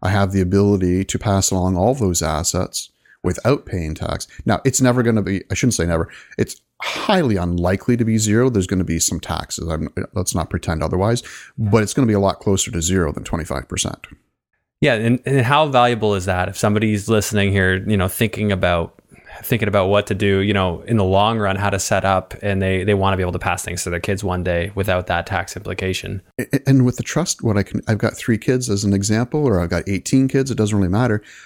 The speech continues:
Speaker 1: but when they're young, I don't know necessarily who's gonna be really interested in real estate. Maybe somebody's interested in a side business I have.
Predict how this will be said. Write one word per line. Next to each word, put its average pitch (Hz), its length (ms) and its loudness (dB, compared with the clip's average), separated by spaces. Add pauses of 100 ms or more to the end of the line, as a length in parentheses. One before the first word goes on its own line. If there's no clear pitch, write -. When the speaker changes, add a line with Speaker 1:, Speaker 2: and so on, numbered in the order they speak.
(140)
Speaker 1:
but 120 260 0 (240)
when 131 220 4
they're 110 100 4
young, 131 280 4
I 123 60 2
don't 151 180 0
know 117 160 4
necessarily 110 580 2
who's 110 240 2
gonna 107 160 2
be 95 80 2
really 95 320 4
interested 95 380 -2
in 85 80 -2
real 101 180 4
estate. 120 340 0 (260)
Maybe 98 200 4
somebody's 101 440 2
interested 101 380 0
in 90 60 -6
a 82 80 -4
side 101 340 0
business 110 380 0
I 110 60 0
have. 117 320 0